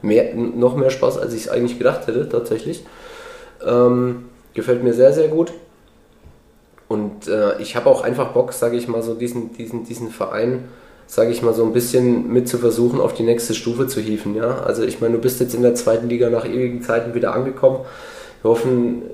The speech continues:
dass wir's sportlich natürlich so hinbekommen, in der zweiten Liga zu bleiben, aber auch dann so, so diesen Weg mit zu begleiten von,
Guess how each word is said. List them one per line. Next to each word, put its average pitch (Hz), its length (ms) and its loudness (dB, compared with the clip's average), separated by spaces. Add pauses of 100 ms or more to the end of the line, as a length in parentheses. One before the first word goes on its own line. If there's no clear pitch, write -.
(100)
dass 113 220 0
wir's 110 80 0
sportlich 123 460 0
natürlich 120 420 0
so 117 80 0
hinbekommen, 120 520 0
in 117 100 0
der 117 100 2
zweiten 117 380 0
Liga 120 240 4
zu - 160 -8
bleiben, 120 360 2
aber 107 240 2
auch - 140 4
dann 123 220 0
so, 120 200 2
so 120 120 -2
diesen 117 320 -4
Weg 131 280 -2
mit 120 140 -2
zu 120 160 -6
begleiten 120 560 0
von, 120 320 -4